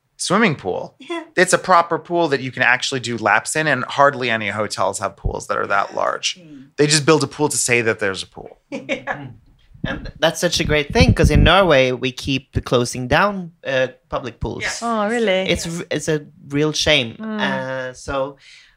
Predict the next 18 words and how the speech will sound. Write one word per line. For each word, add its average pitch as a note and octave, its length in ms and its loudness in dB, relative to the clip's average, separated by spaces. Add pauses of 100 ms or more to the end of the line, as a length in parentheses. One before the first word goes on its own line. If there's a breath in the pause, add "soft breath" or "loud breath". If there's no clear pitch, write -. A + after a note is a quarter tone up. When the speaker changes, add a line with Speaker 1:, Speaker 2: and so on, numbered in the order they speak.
(140 loud breath)
Speaker 3:
what D3 160 4
I E3+ 120 6
think E3 200 0
about C3 240 2
this D3 200 0
project D3+ 420 2
is C#3+ 120 -6
that - 280 -4
it's - 140 -12
so E3 200 2
great D3+ 320 2
that C#3+ 220 -6
you're C#3 140 -2 (220)
using, C#3+ 580 -6 (200)
uh, - 60 -10
you're C3+ 320 -2
preserving D3 680 2
our B2+ 260 0